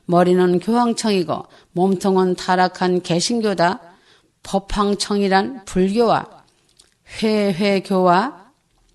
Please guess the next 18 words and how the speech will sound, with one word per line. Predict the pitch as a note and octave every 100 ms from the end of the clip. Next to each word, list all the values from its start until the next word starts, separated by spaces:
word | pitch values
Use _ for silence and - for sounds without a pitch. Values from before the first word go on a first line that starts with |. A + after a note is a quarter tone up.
| - -
힌두교와 | - B3+ B3+ A3+ A#3 A3 - E3+ D#3+ D#3+ - _ -
모든 | E3+ F#3+ A3+ A#3 A3+ A3
다신교와 | - - F#3+ G3+ G3 F#3 F3 F#3 C4+ F3
연합체이다. | F3+ F#3 F3 F3+ - F#3 F3+ F3 A#3+ - F#3 _ - _ _
계시록 | - G3+ G#3 G#3+ G#3 G3 -
십칠 | - G#3+ - A#3+ A3+
장은 | A3 F#3 F#3 G3+ F3+
음녀장이다. | G3 G3+ G3 F#3+ F#3 F3+ F3 F3 F3 F3+ B3+ F3 - -
음녀란 | F#3+ A3+ A#3+ F#3+ D#3+ - - _
원래는 | E3+ E3+ G3 G#3+ G#3 G3+ G3
그리스도를 | - A3+ G#3+ G#3 A3 G#3 G#3
섬겼다가 | - G#3 A#3 A#3 - D#3+ D#3+ D#3+ - - -
예수님을 | F3 F#3 F#3 G3 F#3 F#3 F#3
떠나 | A3 A#3 D#3+ D#3+ - _
사단을 | - - F#3+ F#3 F3+ F3+
남편으로 | F3 E3 G3 A#3+ A#3 A3+ A3
섬긴 | - G#3 G#3+ A3 A#3+ A3+
교회다. | F3+ F3+ F3 F3